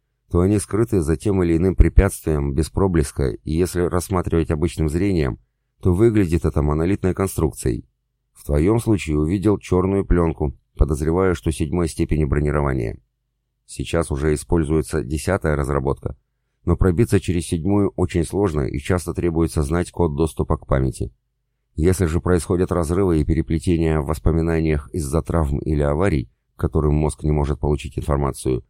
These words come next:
то это выглядит совершенно не так и поддается восстановлению. Разумеется, на все требуется время, затраты энергии и желание». «Гарантию даешь?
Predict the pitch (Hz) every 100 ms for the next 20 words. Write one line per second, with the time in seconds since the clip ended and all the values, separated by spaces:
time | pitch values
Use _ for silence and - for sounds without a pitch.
0 | _ _ _ - 101 113 98 98 98 92
1 | 92 - - 80 76 - 95 85 76 95
2 | 98 - 78 69 71 80 - 76 - 73
3 | 67 65 65 64 58 _ _ _ _ _
4 | _ - 71 92 113 117 107 98 80 110
5 | 95 87 90 87 85 92 92 64 - 73
6 | 73 82 78 76 73 85 73 69 58 -
7 | 110 82 67 67 65 57 _ _ _ _
8 | _ _ _ _ - - 64 71 78 65
9 | 67 64 69 85 92